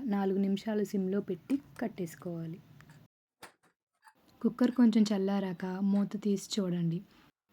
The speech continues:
బీట్రూట్ చాలా చక్కగా ఉడికిందండి. ఇప్పుడు ఇందులోకి ఒక టేబుల్ స్పూన్ నెయ్యి వేసుకోవాలి. నెయ్యి వేసుకుని దీంట్లో నీళ్ళన్నీ ఎగిరిపోయేదాకా మంటను లో ఫ్లేమ్లో పెట్టుకుని తిప్పుతూ ఉండాలి.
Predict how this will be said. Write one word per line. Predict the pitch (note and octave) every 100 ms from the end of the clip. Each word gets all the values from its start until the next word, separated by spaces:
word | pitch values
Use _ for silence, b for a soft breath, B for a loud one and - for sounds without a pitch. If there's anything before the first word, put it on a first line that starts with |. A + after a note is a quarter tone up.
| -
బీట్రూట్ | G#3+ A3 G#3 B3 A#3+ A#3
చాలా | G#3
చక్కగా | G3+ F#3+ - G3+ G#3+
ఉడికిందండి. | G3+ F#3 G3+ F#3 F3 F3
ఇప్పుడు | C4+ F4+ - A3+
ఇందులోకి | G#3+ G#3+ A3+ A#3 G#3+ G#3
ఒక | C4+ G#3
టేబుల్ | G#3+ G#3 G3
స్పూన్ | G#3 - A#3
నెయ్యి | G#3+ G3+ G#3+
వేసుకోవాలి. | G#3 F#3 - - F3+ F3 E3+ A#3+ - -
నెయ్యి | G#3 G#3+
వేసుకుని | A3+ A3+ G3+ - - F#3 F#3 F#3 A3+ -
దీంట్లో | G#3+ G#3+ G#3+
నీళ్ళన్నీ | G#3 G3+ G3+ G#3+ A#3 A#3
ఎగిరిపోయేదాకా | A#3 G3 G#3 G3+ G#3+ G#3 G3 F#3 F3+ F#3+
మంటను | F#3 F#3+ G3 G#3+ G#3
లో | G3
ఫ్లేమ్లో | F#3 - G3+ G3+
పెట్టుకుని | G3 F#3 - G3 G#3+
తిప్పుతూ | B3+ G3+ G3+ F#3+ G#3
ఉండాలి. | F#3 F3 E3+